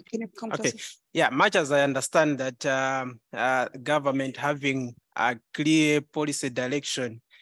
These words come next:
Speaker 1: Yeah.
Speaker 2: is the most ideal situation. But, uh, I just wanted to give, uh, a different perspective with regards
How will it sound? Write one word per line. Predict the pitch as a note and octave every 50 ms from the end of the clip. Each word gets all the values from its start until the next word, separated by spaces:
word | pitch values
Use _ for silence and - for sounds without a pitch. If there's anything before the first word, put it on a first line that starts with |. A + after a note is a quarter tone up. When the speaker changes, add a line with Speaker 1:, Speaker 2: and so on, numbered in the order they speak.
| _ _
Speaker 1:
Yeah. | G3+ G#3 C3
Speaker 2:
is | B2+ A#2+
the | B2 C3+
most | B2+ C#3+ D3 D3 - -
ideal | C3+ C3 B2+ B2 A#2 A2+ C3 C#3
situation. | C3+ - - - C3+ C3 C#3 C#3+ - - B2+ C#3+ C#4+ F#4 _ _ _ _ _ _ _ _ _ _ _ _ C3+
But, | C3 D3 D3 C#3+ B2 - -
uh, | D3 C#3 C#3+ C#3 C#3 C#3 C3
I | C#3 C3+ D3
just | C3 D3 F3+ - -
wanted | F#3 F3 E3+ F3 D3+ D#3+
to | D3+ C#3
give, | C3 C#3 D#3+ D#3+ C#3 - - - - -
uh, | - C3 C3 C3+ -
a | -
different | C3 A#2+ C#3+ E3+ - - F3 F3 F3+ -
perspective | C#3+ C3+ B2 - _ - E3 D#3+ - - C#3+ C3+ A#2+ - - -
with | A#2 C3+ C3 -
regards | C#3 C3+ B2+ B2 D#3 D#3 D#3+ D#3 - -